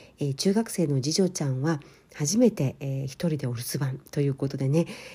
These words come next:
えー、三泊四日も一人で大丈夫なのかしらって、本当にそれがずっと心配だったんですが、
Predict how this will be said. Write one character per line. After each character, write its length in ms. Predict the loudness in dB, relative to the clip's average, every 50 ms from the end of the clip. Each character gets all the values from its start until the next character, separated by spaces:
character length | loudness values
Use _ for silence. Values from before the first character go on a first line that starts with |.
| -8 -4
え 480 | -2 0 0 0 0 -2 -2 -4 -4 -6
ー、 20 |
三 240 | -6 -4 -4 -4 -4
泊 260 | -2 -2 -4 -2 0
四 120 | 0 0 0
日 220 | 0 -2 -4 -2
も 120 | -2 -2 -2
一 220 | -2 2 4 6
人 100 | 6 6
で 200 | 6 4 2 0 -4 -10
大 100 | -16 -14 -10 -8
丈 160 | -2 2 2 2
夫 140 | 4 2
な 120 | 2 2 2
の 120 | 2 0
か 120 | 0 -2 -2
し 140 | -2 -2
ら 80 | -2 -2
っ 80 | -2 -2
て、 100 | -4 -4
本 240 | 0 0 0 2
当 120 | 2 4 4
に 100 | 4 4
そ 140 | 2 2 2
れ 100 | 4 4
が 120 | 2 2
ず 100 | 2 0
っ 40 | -2
と 260 | -2 -2 -2 -2 -2
心 220 | 0 2 2 2 2
配 180 | 4 2 2
だ 120 | 4 2 0
っ 20 | 0
た 180 | 0 0 0
ん 60 | 2
で 100 | 2 0
す 140 | -2 0 -2
が、 100 | -2 -2